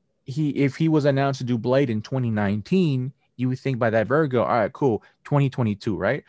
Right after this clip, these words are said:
But because of covid, vi-, because of the covid, coronavirus, all that, everything had to be pushed back. So looking at twenty twenty-three, twenty twenty-four,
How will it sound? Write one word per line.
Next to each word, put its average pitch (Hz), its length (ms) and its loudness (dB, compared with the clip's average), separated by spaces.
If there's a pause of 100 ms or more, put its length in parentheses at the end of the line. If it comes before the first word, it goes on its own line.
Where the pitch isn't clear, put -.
(160)
But - 120 -6
because 147 280 -2
of 185 80 -2
covid, 175 260 2
vi-, 98 220 0
because 117 220 -2
of 135 80 -4
the - 60 -18
covid, 127 400 0
coronavirus, 113 500 -4
all 104 100 -4
that, 135 240 0 (200)
everything 139 340 2
had 135 80 4
to 139 40 2
be 143 80 0
pushed - 300 -6
back. - 340 -4
So 151 440 -2
looking 185 320 2
at 160 200 2
twenty 165 260 -2
twenty-three, 156 540 -2
twenty 147 200 -6
twenty-four, 180 640 0